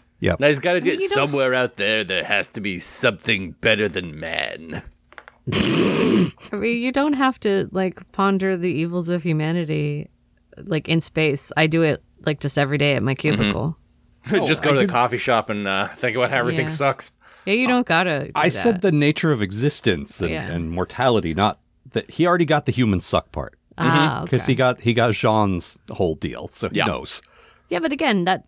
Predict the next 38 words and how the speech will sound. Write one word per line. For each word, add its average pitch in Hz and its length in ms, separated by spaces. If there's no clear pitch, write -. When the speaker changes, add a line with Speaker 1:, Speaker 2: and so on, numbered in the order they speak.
Speaker 3:
that, 196 200
uh, 190 260
finding 208 360
the 185 80
little 180 200
girl 180 200
should 170 160
have 160 80
been, 151 120
like, 147 180
a - 20
top - 320
of 151 140
his 147 140
mind. 160 420
Speaker 1:
Eh, 277 600
that's 226 180
still 214 200
just 147 180
one 123 240
example. 82 520
Speaker 3:
That's 247 220
Speaker 2:
Mm-hmm. 131 80
Speaker 3:
true. 160 320
Speaker 1:
He's 165 240
also 180 220
got 156 160
a 131 40
lifetime 117 520
of 92 80
memories 101 300
from 90 160
Flash. 80 600
Speaker 2:
Well, 262 180
Speaker 3:
Oh, 226 280
gross. 185 720
Speaker 2:
the 202 80
th-, - 120